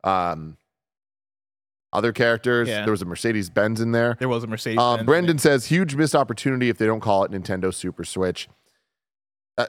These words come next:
Speaker 1: the Super Nintendo Switch, Nintendo Super Switch. I feel like the Super is the name that I would prefer the most, but that's because I'm an old man, and
Speaker 2: Yeah.
Speaker 1: the Super Nintendo
Speaker 2: I
Speaker 1: is very near and dear to my heart. It's the Switch too, everybody.
Speaker 2: I think these are cool names.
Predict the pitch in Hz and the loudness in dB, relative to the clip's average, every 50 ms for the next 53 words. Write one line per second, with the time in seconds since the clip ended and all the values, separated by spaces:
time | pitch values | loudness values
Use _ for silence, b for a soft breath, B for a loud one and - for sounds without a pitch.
0 | - _ 123 120 113 - - 160 160 - - 143 143 139 - 151 143 139 139 135 | -4 _ -10 -10 -8 -6 -2 -2 -2 0 0 -2 -2 0 0 0 2 2 2 2
1 | 123 - - 135 139 135 135 123 113 123 120 117 135 131 131 127 113 - 135 120 | 0 0 0 2 2 4 2 2 0 -2 0 2 2 2 2 2 2 0 0 0
2 | 127 127 - 131 135 131 113 - - 131 - - - 160 175 175 165 143 - 123 | 0 -2 2 2 2 2 2 2 0 0 0 2 2 4 4 4 4 2 0 -4
3 | - - 123 117 95 - 113 113 82 107 104 98 - - 107 104 107 104 98 98 | -2 0 -2 -2 0 0 0 0 2 0 0 -2 -2 -4 -4 -2 -2 -2 -2 -4
4 | - _ - - 87 87 101 110 127 135 123 - 139 127 - 147 143 139 143 139 | -6 _ -8 -8 -4 -2 0 2 2 0 0 -2 -6 -2 0 0 0 0 0 0
5 | 143 147 160 - - - 110 92 120 117 - - 131 117 - 104 98 101 101 - | 0 0 -2 -4 -4 -6 0 2 2 0 0 -2 -6 -4 0 0 2 0 0 -2
6 | - - 95 98 98 101 - - 101 101 104 107 90 82 85 80 82 87 85 82 | -4 -2 -2 0 0 -2 -4 -2 -2 -2 -2 -2 -4 -6 -12 -10 -10 -10 -12 -12
7 | _ _ _ _ - 101 - 117 113 110 113 110 101 87 107 107 104 - 104 92 | _ _ _ _ -8 -6 -6 -6 -6 -6 -4 -4 -4 -2 -2 -4 -2 -2 0 0
8 | 95 - - - 92 92 92 92 90 87 87 87 87 85 85 87 85 85 85 87 | 0 0 -2 -4 -4 -4 -4 -4 -6 -6 -8 -8 -6 -6 -6 -6 -6 -8 -8 -4
9 | - 120 127 131 127 - - b b b b 156 143 - 180 170 - - 170 175 | -2 0 0 0 -2 -6 -12 b b b b -2 -2 -2 -4 -4 -2 2 0 0
10 | - - - 175 151 120 101 87 92 90 95 98 98 101 - _ - _ _ _ | 0 0 -2 0 2 2 0 0 -2 -2 0 0 0 0 -4 _ -20 _ _ _
11 | - 202 208 - 269 277 214 226 220 175 196 175 143 - - 180 160 151 139 120 | 0 0 0 0 -2 -2 0 0 2 2 2 0 0 -4 -2 -2 -2 -2 -2 -4
12 | 104 101 110 120 120 - - | -6 -8 -8 -10 -12 -14 -16